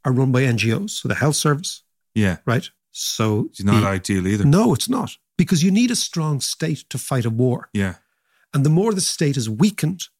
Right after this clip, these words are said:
Speaker 1: the less capacity the state has to prosecute
Speaker 2: But
Speaker 1: the
Speaker 2: th-,
Speaker 1: war.
Speaker 2: th-, this is, this is like, um,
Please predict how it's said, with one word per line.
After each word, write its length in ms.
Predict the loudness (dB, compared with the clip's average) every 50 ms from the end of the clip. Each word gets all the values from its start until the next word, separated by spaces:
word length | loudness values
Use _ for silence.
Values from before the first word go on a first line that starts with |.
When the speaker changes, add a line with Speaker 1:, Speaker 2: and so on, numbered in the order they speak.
| _ _
Speaker 1:
the 80 | -2 0
less 300 | 0 2 0 -2 -4 -6
capacity 500 | -8 -12 _ -8 -4 -4 -4 -2 -4 -4
the 80 | -4 -4
state 280 | -4 0 0 0 0 0
has 200 | -2 -6 -6 -6
to 100 | -8 -12
prosecute 540 | -12 -10 -8 -4 -2 -2 -2 0 2 0 2
Speaker 2:
But 20 | 0
Speaker 1:
the 60 | 0
Speaker 2:
th-, 80 | -2
Speaker 1:
war. 100 | -2 -2
Speaker 2:
th-, 180 | -2 -2 -2 0
this 200 | -2 0 0 0
is, 240 | 0 -2 -2 -2 -2
this 240 | -2 -2 -2 0 -2
is 180 | -2 -2 0 0
like, 340 | 2 2 2 0 -2 -2
um, 440 | -2 0 0 0 -2 -4 -6 -10 -12